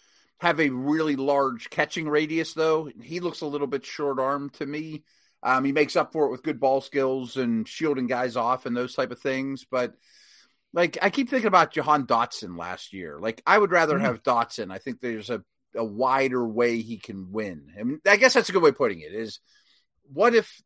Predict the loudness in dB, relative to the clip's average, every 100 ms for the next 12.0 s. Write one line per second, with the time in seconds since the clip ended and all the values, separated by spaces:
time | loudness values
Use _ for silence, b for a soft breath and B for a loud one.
0 | _ 2 2 0 6 4 8 4 4 0
1 | -2 0 -2 -4 -6 -6 -6 -4 -2 -2
2 | -4 -4 -4 -4 -8 _ _ _ _ _
3 | -8 -2 2 2 0 0 4 4 2 -4
4 | -2 0 2 -2 -6 -4 0 0 -2 -6
5 | -2 -4 -2 -4 -2 -4 -4 -4 -6 -4
6 | -6 -4 -2 0 -2 -2 -4 -6 -10 -8
7 | -6 -8 -6 -8 -8 -6 -4 -2 -2 -4
8 | -12 _ _ _ -2 0 -2 2 2 2
9 | -2 0 2 2 0 -4 -4 -6 0 4
10 | 4 2 -2 -2 -6 -4 -4 -2 -4 -4
11 | -6 -6 -6 -16 -18 -20 -16 -14 -14 -14